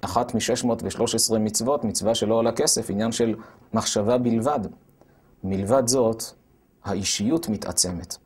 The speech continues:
הוא הופך להיות אדם ברמה רוחנית הרבה יותר גבוהה. הוא לא אדם שמרוכז רק בעצמו. אחת העבודות הכי גדולות בחיים להפוך ממקבל, כמו שהיינו תינוקים, אז היינו רק מקבלים, לנותן, להעניק.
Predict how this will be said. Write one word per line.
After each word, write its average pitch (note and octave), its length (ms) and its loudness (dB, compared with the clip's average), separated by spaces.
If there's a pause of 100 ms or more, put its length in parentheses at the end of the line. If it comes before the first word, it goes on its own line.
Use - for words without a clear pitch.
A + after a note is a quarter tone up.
(300)
הוא G#2 100 -4
הופך - 280 -2
להיות A#2 180 0
אדם A2+ 320 2
ברמה G2+ 300 0
רוחנית G#2+ 440 0
הרבה F2+ 220 0
יותר G2+ 260 -2
גבוהה. F2+ 320 -2 (500)
הוא G2 120 -4
לא B2+ 120 6
אדם B2 200 2
שמרוכז A2 760 2
רק B2 180 -2
בעצמו. G#2 560 0 (800)
אחת - 280 0
העבודות A#2+ 400 4
הכי D3 220 0
גדולות C3 400 2
בחיים A2 480 -2 (560)
להפוך G2+ 760 0 (180)
ממקבל, G#2 840 2
כמו A2 180 0
שהיינו A2 280 2
תינוקים, G#2+ 520 0
אז G#2 140 0
היינו G#2 240 2
רק G#2+ 200 -2
מקבלים, G#2 580 -2 (680)
לנותן, G2 560 0 (500)
להעניק. G2 680 0